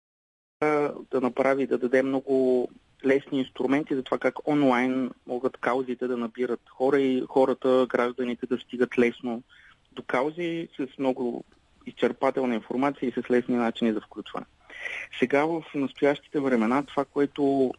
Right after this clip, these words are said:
<clears throat> извинете, това, което се опитваме да направим,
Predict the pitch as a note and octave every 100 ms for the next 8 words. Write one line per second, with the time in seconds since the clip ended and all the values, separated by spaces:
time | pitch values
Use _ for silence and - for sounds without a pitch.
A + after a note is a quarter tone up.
0 | _ - A2 E3 B2+ A#2 A#2 A2 G#2 -
1 | - - - - - - - - C3+ D3+
2 | C#3+ A#2 D3 - D3+ A#2+ G2+ G#2 G2 B2
3 | D#3